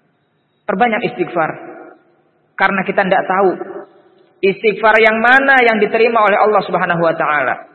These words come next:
Jangan hanya mengkhususkan istighfar setelah sholat saja, tapi dalam setiap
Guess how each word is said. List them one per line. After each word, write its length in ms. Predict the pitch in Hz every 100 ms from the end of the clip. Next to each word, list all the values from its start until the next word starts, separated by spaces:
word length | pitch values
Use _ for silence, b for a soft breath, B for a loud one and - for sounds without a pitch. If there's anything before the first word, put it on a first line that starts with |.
| _ _ _ _ _ _ _ -
Jangan 300 | 165 240 233 254
hanya 160 | 262
mengkhususkan 560 | 254 233 233 254 254 233
istighfar 480 | 226 254 220 233 233
setelah 240 | 247 220
sholat 260 | 233 226 220
saja, 260 | 220 185 160 - - _ _ _ _ _ _
tapi 240 | - 254
dalam 240 | 226 220 202
setiap 400 | 214 240 220